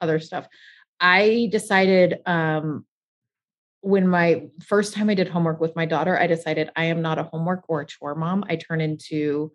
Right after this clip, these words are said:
not a good version of myself. So I have not done homework or chores since my children were little. I have a nanny or a house manager that helps,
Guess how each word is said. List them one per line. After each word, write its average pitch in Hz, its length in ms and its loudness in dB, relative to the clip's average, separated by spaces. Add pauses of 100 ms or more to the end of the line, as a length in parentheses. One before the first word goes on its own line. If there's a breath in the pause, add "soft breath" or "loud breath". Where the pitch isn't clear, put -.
(460 soft breath)
not 175 240 2
a 165 60 4
good 165 120 2
version 160 300 -4
of 180 80 -4
myself. 196 420 -6 (280 loud breath)
So 202 120 0
I 175 100 6
have 185 140 4
not 170 280 2
done 190 160 2
homework 170 360 -2
or 170 100 0
chores 165 600 -2
since 160 240 -2
my 160 100 -2
children 165 300 -4
were 160 160 -2
little. 165 360 -2
I 160 380 4
have 156 280 -2 (420 soft breath)
a 165 80 0
nanny 170 480 2
or 160 240 2
a 165 60 0
house 151 320 -10
manager 180 480 0
that 170 200 2
helps, - 540 -4